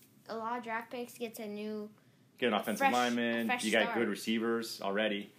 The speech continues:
Speaker 1: Gets him a fresh start.
Speaker 2: Top running backs, free agents. You tell me. Let's do it this way. Tell me if they're gonna find a team, a home or not. Okay.
Speaker 1: Okay.
Speaker 2: Phillip Lindsay, worth taking a flyer on?
Speaker 1: No, usually I
Speaker 2: No?
Speaker 1: I mean,
Speaker 2: He was
Speaker 1: yes.
Speaker 2: a great running back two years ago. He got dinged up a little bit last year, but no?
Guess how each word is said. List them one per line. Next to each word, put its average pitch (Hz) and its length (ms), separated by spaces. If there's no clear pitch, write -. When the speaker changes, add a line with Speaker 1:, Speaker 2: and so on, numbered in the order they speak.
Speaker 1:
Gets 262 160
him 247 100
a - 20
fresh 240 320
start. 233 500
Speaker 2:
Top 135 240
running 127 240
backs, 98 460
free 107 160
agents. 85 340
You 107 60
tell 127 160
me. 120 100
Let's 120 180
do 131 100
it 104 60
this 107 140
way. 98 200
Tell 131 180
me 135 80
if 123 100
they're 120 100
gonna 107 140
find 107 240
a 95 40
team, 101 340
a 101 160
home 104 260
or 98 60
not. 85 380
Okay. 98 360
Speaker 1:
Okay. 202 160
Speaker 2:
Phillip 120 280
Lindsay, 104 540
worth 202 200
taking 107 200
a - 40
flyer 120 300
on? 135 220
Speaker 1:
No, 202 320
usually 240 400
I 240 140
Speaker 2:
No? 202 400
Speaker 1:
I - 40
mean, 285 340
Speaker 2:
He 269 80
was 311 160
Speaker 1:
yes. 277 100
Speaker 2:
a - 20
great 330 240
running 349 260
back 139 220
two 131 120
years 113 220
ago. 95 140
He 92 80
got 123 200
dinged 143 180
up 151 120
a - 20
little 120 160
bit 113 100
last 135 320
year, 82 140
but 95 120
no? 147 340